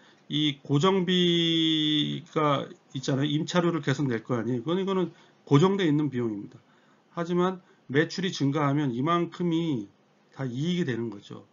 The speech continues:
이게 매출액에서 비용을 빼면 이게 이익이 되는 거잖아요.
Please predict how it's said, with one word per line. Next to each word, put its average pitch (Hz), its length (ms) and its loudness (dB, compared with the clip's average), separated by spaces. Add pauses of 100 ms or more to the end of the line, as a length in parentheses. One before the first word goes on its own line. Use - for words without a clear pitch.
(380)
이게 131 400 -2
매출액에서 147 840 0 (320)
비용을 139 580 2
빼면 160 600 -2
이게 127 260 -4
이익이 123 480 -6
되는 113 240 -6
거잖아요. 104 400 -12